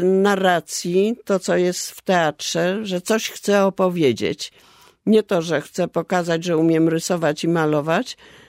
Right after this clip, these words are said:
tylko że opowiedzieć jakąś historię. No więc tutaj też było tych kilkanaście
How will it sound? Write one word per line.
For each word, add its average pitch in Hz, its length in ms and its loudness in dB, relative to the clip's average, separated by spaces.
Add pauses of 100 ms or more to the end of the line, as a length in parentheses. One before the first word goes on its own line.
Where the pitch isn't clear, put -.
(180)
tylko 208 680 2
że 202 440 0
opowiedzieć 202 680 0
jakąś 175 420 0
historię. 117 680 -4 (480)
No 208 100 2
więc 214 220 2
tutaj 202 340 2
też 190 240 2
było 175 380 4
tych 160 300 -2
kilkanaście 151 1300 -2